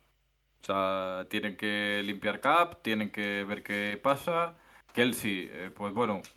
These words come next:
va a seguir y como es el alma del equipo, pues, y el capitán, pues bien, pero es un movimiento de cara a la galería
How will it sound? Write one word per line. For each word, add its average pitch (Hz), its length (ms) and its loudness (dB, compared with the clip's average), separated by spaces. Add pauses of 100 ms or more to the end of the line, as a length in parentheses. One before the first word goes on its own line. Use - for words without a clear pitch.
va 110 60 6
a 110 40 6
seguir 120 340 2
y 95 140 4
como 95 220 2
es 95 100 -2
el 101 100 0
alma 101 220 2
del 98 140 -2
equipo, 101 340 -4
pues, - 440 -4
y 104 100 0
el 101 60 2
capitán, 104 440 2
pues - 380 -10
bien, 113 340 4
pero 92 200 -4
es - 120 -8
un 92 180 -8
movimiento 101 460 0
de 104 80 2
cara 101 140 6
a 101 60 6
la 101 60 6
galería 120 480 4